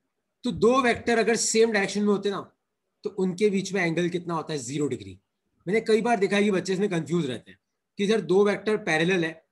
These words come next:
तो उनके बीच में angle कितना होगा। अरे आप खुद सोचो यार, दो चीजें अगर same डायरेक्शन में तो angle कितना होगा, ज़ीरो degree। अगर यही मान लो आपके दो vector मान लो opposite है, मान लो A इधर, B इधर,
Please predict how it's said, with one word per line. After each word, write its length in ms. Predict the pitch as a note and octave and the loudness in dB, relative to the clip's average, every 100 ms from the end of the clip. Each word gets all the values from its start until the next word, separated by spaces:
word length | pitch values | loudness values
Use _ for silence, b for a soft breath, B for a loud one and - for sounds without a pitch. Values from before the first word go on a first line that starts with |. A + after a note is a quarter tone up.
| _ - | _ -8
तो 40 | |
उनके 220 | F3 F#3+ | -4 0
बीच 180 | G3 F#3 | 0 0
में 100 | F#3+ | 0
angle 220 | F3+ F3+ | 0 0
कितना 260 | F#3 F#3+ G3 | 0 -2 -2
होगा। 180 | E3+ F3 F3 _ | -2 -2 -8 _
अरे 160 | D#3 F3 | -6 -2
आप 140 | F3 | -4
खुद 180 | F3 F3+ | -4 -8
सोचो 240 | E3+ C#3 C3 | -6 -8 -6
यार, 240 | B2 D#3 _ _ _ B2+ | -8 -10 _ _ _ -12
दो 240 | C3 G#3 | 2 4
चीजें 240 | G#3 G3+ G3 | 4 2 0
अगर 140 | F#3+ | 0
same 300 | - G3 F#3+ | -2 -2 -2
डायरेक्शन 260 | F#3 F3+ F#3 | -2 -4 -6
में 100 | F3 | -6
तो 60 | |
angle 220 | E3+ D#3+ E3+ | -4 -2 -4
कितना 220 | F3 E3+ | -4 -4
होगा, 140 | E3 | -4
ज़ीरो 200 | D3 E3 | -4 -4
degree। 300 | E3 D#3+ F3 _ _ _ _ _ _ - | -4 -4 -8 _ _ _ _ _ _ 0
अगर 200 | G#3 G#3 | 2 4
यही 200 | A3 C4 | 4 2
मान 200 | A#3+ A3+ | 0 0
लो 80 | A#3 | 0
आपके 220 | A3 B3 | 0 -2
दो 220 | E3+ G#3 G3+ | 2 4 6
vector 440 | D#3 - F#3 - _ _ _ _ _ _ | 2 -4 -6 -6 _ _ _ _ _ _
मान 220 | D3 F3+ | -4 0
लो 100 | G#3 | 2
opposite 500 | G#3+ - F#3 E3+ D3+ G#2 | 0 -2 -2 -2 -4 -8
है, 120 | - _ _ _ _ _ _ _ - | -20 _ _ _ _ _ _ _ -10
मान 220 | C#3+ E3+ | -4 0
लो 80 | G3+ | 0
A 180 | G3+ F3+ F#3+ | 0 2 4
इधर, 200 | F3+ F#3 | 4 -2
B 120 | C#3+ F3 | -2 -4
इधर, 280 | F3 F#3 G3 | -2 -4 -8